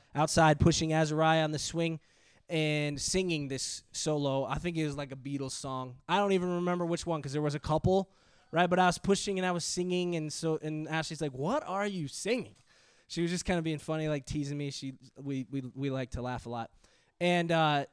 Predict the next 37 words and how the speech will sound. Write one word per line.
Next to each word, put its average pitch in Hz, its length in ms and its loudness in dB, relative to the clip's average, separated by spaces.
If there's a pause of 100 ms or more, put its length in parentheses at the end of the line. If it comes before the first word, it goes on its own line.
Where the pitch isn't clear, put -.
(120)
she's 165 240 -2
teasing 160 300 2
me, 156 120 -2
and 147 140 -4
I 147 80 -2
said, 139 260 -4
"This 175 180 -2
was 175 300 -2
actually, 143 560 -2
I 160 140 2
sung, 151 460 -4 (100)
I 151 100 -2
sang 147 240 -4
this 139 140 -8
song, 143 420 -4
I 160 140 0
had 151 100 0
a 117 80 -6
solo 127 680 -2 (320)
in 139 100 -4
eighth 147 220 -2
grade 147 180 -2
choir." 127 360 -2
And 120 100 -10
she's 127 180 -8
like, 131 320 -6 (260)
"Did 143 220 -2
you 175 160 4 (100)
continue 175 640 0
choir 196 360 0
after 190 260 -2
eighth 196 160 -2
grade?" 175 180 0
I 151 60 0
said, 147 340 -4
<laughs> - 640 -6
"No, - 680 2